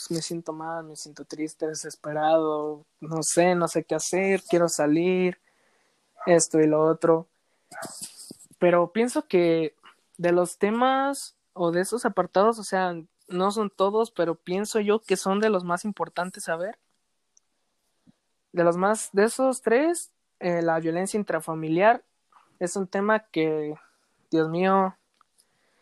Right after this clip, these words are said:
este, no he checado, pero es, es obvio que va en incremento. Eso es más que obvio, o sea, em,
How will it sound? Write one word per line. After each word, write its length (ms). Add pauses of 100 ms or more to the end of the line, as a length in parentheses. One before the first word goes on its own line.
(440)
este, 1600 (1600)
no 220
he 80
checado, 800
pero 400 (460)
es, 260 (100)
es 220
obvio 320
que 100
va 420
en 360
incremento. 880 (1200)
Eso 300
es 60
más 300
que 140
obvio, 260
o 40
sea, 520 (920)
em, 800